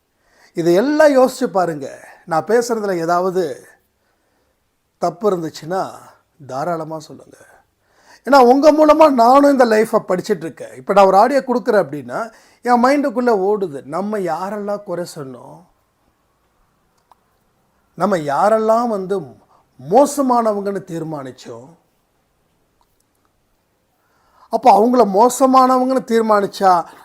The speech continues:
நாம நல்லவனா இருக்கோமா? அப்ப நாம நல்லவனா இருக்கும்போது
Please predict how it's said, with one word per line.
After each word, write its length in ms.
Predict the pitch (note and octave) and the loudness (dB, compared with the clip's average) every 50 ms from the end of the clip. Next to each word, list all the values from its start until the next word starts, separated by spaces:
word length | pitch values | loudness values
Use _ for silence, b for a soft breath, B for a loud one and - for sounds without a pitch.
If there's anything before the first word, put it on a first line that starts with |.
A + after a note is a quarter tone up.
| B B | B B
நாம 600 | - - D3 C#3+ C#3+ D3+ F#3+ A#3 C4 C4+ C4 C#4 | -20 -12 -8 -4 -2 0 0 0 0 0 0 -2
நல்லவனா 540 | C4 A3+ G3 G3 G#3 G#3+ G#3+ G#3 G#3+ A3 G#3 | -2 -2 -2 0 0 0 0 0 -2 -2 -2
இருக்கோமா? 580 | F#3+ E3 D3+ C#3+ - - G3+ - A#2 A#2 A2+ - - - F#3 G#3+ b b b b b b b b b b | -2 -4 -6 -10 -10 -10 -12 -10 -12 -14 -16 -18 -20 -20 -20 -20 b b b b b b b b b b
அப்ப 160 | b _ - F3+ | b _ -4 -4
நாம 540 | E3 D3+ C#3+ D3+ F3+ A3+ C4 C#4+ C#4+ D4+ | -2 -2 0 2 4 4 4 6 6 4
நல்லவனா 540 | C#4 B3 A#3 A#3+ B3+ C4+ C4 C4 C4+ C4+ B3+ | 4 4 4 4 4 2 2 2 2 2 2
இருக்கும்போது 580 | A#3+ A3+ - - F#3+ G3 G3 G#3 G3+ G#3+ F#3+ | 2 0 0 -4 -4 -2 -2 0 0 0 0